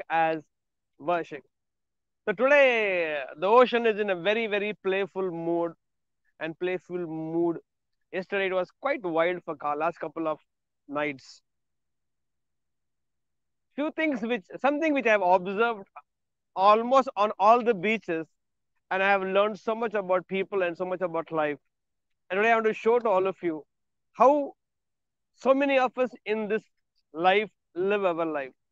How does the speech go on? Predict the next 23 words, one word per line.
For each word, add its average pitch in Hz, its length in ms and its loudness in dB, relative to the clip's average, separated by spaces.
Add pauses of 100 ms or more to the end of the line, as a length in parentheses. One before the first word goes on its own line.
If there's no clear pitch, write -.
(420)
And 190 160 -2
it 170 80 -14
can 233 280 0
be 233 220 -2
actually 190 1120 -2 (800)
very 208 300 0
revealing 214 520 -2
and 202 140 -2
also 208 340 -2
very, 202 360 0 (580)
uh, 160 400 2
comic. 190 280 0 (840)
So 156 640 -2 (180)
I've 208 220 -2
seen 269 280 -2
for 214 180 -2
last, 180 280 0 (280)
all 220 120 4
these 226 140 -2
times 185 300 -6
I 165 60 -2
have 165 120 -4
seen. - 240 -8